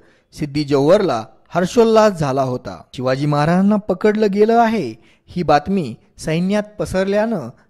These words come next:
सगळीकडं जल्लोष आणि आनंदोत्सव सुरू झाला होता. सारे सैनिक नाचत होते.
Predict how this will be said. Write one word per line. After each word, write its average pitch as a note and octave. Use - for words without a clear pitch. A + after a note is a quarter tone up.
सगळीकडं E3+
जल्लोष E3
आणि F#3+
आनंदोत्सव A#3
सुरू F#3+
झाला B2+
होता. G#2+
सारे C3
सैनिक F#3
नाचत D#3
होते. A#2